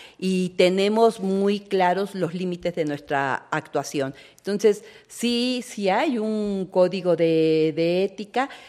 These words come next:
y por supuesto que quien no se ajuste a, a, a esa conducta, desde el propio Consejo de la Judicatura han sido sancionados.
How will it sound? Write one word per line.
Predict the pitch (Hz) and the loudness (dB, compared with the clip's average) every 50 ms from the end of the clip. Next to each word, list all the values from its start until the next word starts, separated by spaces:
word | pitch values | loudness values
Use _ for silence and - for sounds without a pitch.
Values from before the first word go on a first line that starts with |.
| - | -8
y | - 180 | -8 -6
por | - - 165 156 | -2 -2 -4 -4
supuesto | 160 - - _ - 190 214 247 - - 262 | -4 -14 -20 _ 0 0 0 0 0 -4 -4
que | - 180 160 | -4 -4 -6
quien | - - - 180 170 165 170 175 175 | -6 -6 0 2 2 2 2 2 0
no | 170 170 190 | 0 0 0
se | 202 - 247 | 0 -2 -4
ajuste | 208 - 214 202 - - 220 | -4 -2 -6 -8 -4 -2 0
a, | 202 196 190 185 175 - - | 0 2 2 2 0 0 -2
a, | - 160 156 147 147 147 143 139 135 127 - - _ _ | -4 -4 -2 -2 -2 -2 -4 -4 -6 -8 -12 -16 _ _
a | - 139 143 151 170 | -8 -4 0 2 0
esa | 190 185 - 208 | 0 0 -2 -6
conducta, | - - 202 185 180 170 170 165 - - 233 254 254 - - - - - - _ | -2 -2 -2 -2 -2 -4 -6 -6 -2 0 0 0 0 -2 -18 -20 -20 -20 -20 _
desde | - 185 285 370 381 370 330 | -8 -4 -2 -2 0 0 -2
el | 294 294 | -2 0
propio | - 226 226 - 226 220 | 0 0 2 2 -2 0
Consejo | - 190 165 156 - 190 175 170 196 | 0 -2 -2 0 -2 -4 -4 -2 0
de | 180 170 | -2 0
la | 160 151 | 0 -2
Judicatura | - - 147 147 143 - 143 143 - 165 160 156 170 185 - - - | -4 -4 -8 -6 -2 -2 -4 -2 -2 -2 0 0 0 0 -2 -6 -6
han | 202 208 226 | -4 -4 -4
sido | - - 269 269 294 277 | -4 -4 -4 -2 -2 -4
sancionados. | - - 180 160 143 - - 147 139 151 160 185 214 175 147 131 - | -4 -2 -2 -2 -2 -2 -4 -4 -2 -2 -2 -2 0 0 -2 -2 -4